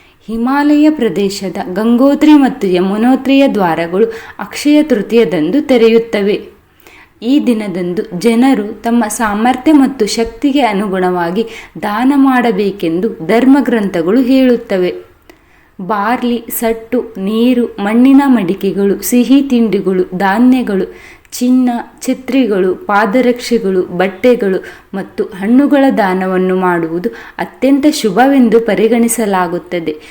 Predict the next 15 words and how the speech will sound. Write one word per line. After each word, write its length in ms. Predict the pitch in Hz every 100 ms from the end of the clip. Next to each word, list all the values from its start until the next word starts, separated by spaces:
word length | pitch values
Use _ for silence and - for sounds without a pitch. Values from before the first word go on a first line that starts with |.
| - -
ಈ 200 | 196 220 151
ದಾನಗಳ 500 | 180 185 262 247 233 -
ಪುಣ್ಯವು 440 | 196 185 175 196 -
ಎಂದಿಗೂ 500 | 185 185 180 185 196
ಮಾಸುವುದಿಲ್ಲ. 800 | 254 254 226 226 208 190 180 180 185 - - _ _ _ _ _ _ _ _ _
ಈ 220 | 233 269 240
ದಿನದಂದು 560 | 226 220 220 185 175 190 - - -
ಜಲಸ್ಥಾವರಗಳನ್ನು 1200 | 214 214 240 240 240 247 254 262 240 214 196 202
ನಿರ್ಮಿಸುವವರು 1000 | 196 196 214 240 - 180 165 156 165 208 - - -
ತಮ್ಮ 240 | 220 208
ಎಲ್ಲ 320 | 196 175 170 180 202
ತೊಂದರೆಗಳಿಂದ 800 | 220 262 247 240 226 202 175 180 -
ಮುಕ್ತರಾಗುತ್ತಾರೆ 1040 | 202 208 - 277 233 185 196 - 165 190
ಎಂದು 240 | 247 214 240
ಹೇಳಲಾಗುತ್ತದೆ. 1300 | 196 214 226 233 196 180 185 - 175 185 - -